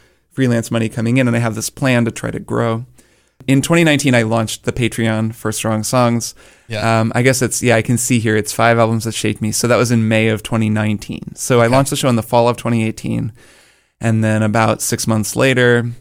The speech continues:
Speaker 1: I launched a Patreon. And I had been planning to do that for a while. I talked to some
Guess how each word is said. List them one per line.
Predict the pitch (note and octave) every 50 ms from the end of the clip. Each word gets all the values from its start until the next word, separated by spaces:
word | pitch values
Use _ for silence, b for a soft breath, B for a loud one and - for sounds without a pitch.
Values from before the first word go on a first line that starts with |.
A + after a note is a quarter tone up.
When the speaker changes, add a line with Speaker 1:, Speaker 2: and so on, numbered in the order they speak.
| b b b b b b b -
Speaker 1:
I | A2+
launched | A#2 A2+ A2 G#2 - A#2+
a |
Patreon. | G#2+ B2 A2 A2 - - - - - - -
And | C#3+ E3
I | E3+
had | E3 C#3+
been | C#3+ C#3+ C#3
planning | C#3+ C3+ B2+ B2 A#2+ A#2
to | -
do | A#2 B2 B2
that | A#2 A2+ A2+
for | - - A2+
a | A2+
while. | A#2+ C3 C#3 C3 B2+ B2+ B2+ B2 B2
I | - A2+
talked | - - A#2 A2 A2 - -
to | -
some | - - - A2 A2+ A2+ A#2